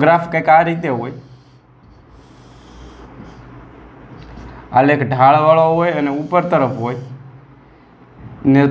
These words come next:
પાછો સુરેખ હોય, તો તમે કહી શકો કે આ પદાર્થની કેવી ગતિ છે? તો કે અચળ વેગી ગતિ, બરાબર? અને ધન અચળ વેગી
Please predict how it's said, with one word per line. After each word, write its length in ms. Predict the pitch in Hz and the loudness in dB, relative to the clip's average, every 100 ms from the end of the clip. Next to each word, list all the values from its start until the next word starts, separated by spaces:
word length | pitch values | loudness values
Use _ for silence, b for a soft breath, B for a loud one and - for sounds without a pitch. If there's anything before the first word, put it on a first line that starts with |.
| 147 | 2
પાછો 220 | 147 160 147 | 2 -2 -2
સુરેખ 360 | 190 190 180 - | 2 4 4 0
હોય, 260 | 123 123 127 - - - 147 | -4 -4 -6 -12 -16 -16 -14
તો 100 | 139 | -6
તમે 180 | 147 156 170 | -6 -2 0
કહી 180 | 170 | 2
શકો 220 | 160 143 127 | 2 -2 -2
કે 60 | 127 | 0
આ 240 | 131 147 147 - | 4 4 4 0
પદાર્થની 580 | 143 135 143 - 151 151 147 | -4 0 0 -2 -6 -6 -2
કેવી 240 | 170 175 147 | 0 0 0
ગતિ 240 | 147 135 | 0 -2
છે? 140 | 127 127 127 | -2 -4 -6
તો 40 | 127 | -6
કે 100 | 131 131 139 | -6 -2 -2
અચળ 500 | 135 151 156 160 165 - 135 131 | -2 2 4 4 0 -8 -6 0
વેગી 380 | 143 147 143 127 | 2 2 2 0
ગતિ, 260 | 123 123 110 127 | -2 -4 -4 0
બરાબર? 340 | 147 135 110 - - - - - - - - - - - - - 110 110 135 | 0 0 -4 -10 -16 -20 -20 -20 -20 -20 -20 -20 -20 -20 -20 -12 -10 -6 0
અને 160 | 135 131 | 0 2
ધન 340 | 139 151 156 | 2 4 4
અચળ 280 | 156 156 156 151 | 2 2 0 -2
વેગી 200 | 147 | -4